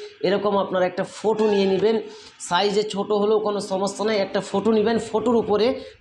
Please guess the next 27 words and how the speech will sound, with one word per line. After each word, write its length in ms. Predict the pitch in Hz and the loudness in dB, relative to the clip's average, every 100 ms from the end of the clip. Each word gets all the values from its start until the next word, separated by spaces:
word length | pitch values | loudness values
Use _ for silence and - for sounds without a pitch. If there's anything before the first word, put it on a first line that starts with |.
| - | -6
ফটোর 280 | 196 226 | -2 0
দিকে 200 | 180 208 | 0 0
তাকিয়ে 500 | 214 - 233 233 262 | 0 0 -4 0 0
তাকিয়ে 400 | 254 226 208 214 | 2 0 -2 0
আপনারা 320 | 196 190 196 190 | 0 0 -4 -2
শুধু 240 | 190 185 | -2 -4
কোরআন 300 | 190 208 214 | 0 0 0
পাকের 280 | 208 202 196 | -2 -4 -2
এই 200 | 190 - | -2 -2
আয়াতটা 340 | 170 202 196 180 | -2 -2 -4 -10
তেলা-, 280 | - 175 - | -6 -6 -2
পাঠ 240 | 175 180 | -2 -2
করবেন, 440 | 180 165 220 220 - - _ _ _ - | -6 0 0 0 -6 -18 _ _ _ -4
"বিসমিল্লাহির 680 | 202 - 226 226 226 208 214 | -4 2 2 4 2 0 0
রহমানির 540 | 208 196 202 208 196 | -2 -2 -4 -2 -2
রহিম, 360 | 185 185 208 202 | -2 0 0 2
লাকাদ 440 | 190 196 214 208 | 0 0 -2 -2
জাআকুম 680 | 180 190 165 185 208 202 185 | -2 0 0 0 -2 -4 -2
রাসূলুম।" 800 | 190 - 214 214 208 202 277 - - - - - - | -2 0 2 4 4 2 0 -8 -18 -20 -20 -12 -2
এই 300 | 208 214 - | 0 0 -2
আয়াতটা 400 | 180 185 185 196 | 0 0 0 -6
পড়ে 300 | 190 202 208 | -2 2 2
আপনি 220 | 190 185 | 2 -2
ফটোতে 420 | 175 175 170 - | -4 -6 -4 -4
ফু 260 | 175 - 185 | -6 -4 -2
দিবেন। 260 | 180 202 220 - - - | 0 0 -2 -6 -16 -6
ইনশাআল্লাহ 680 | 180 185 - 175 180 175 196 | -2 0 0 0 2 2 0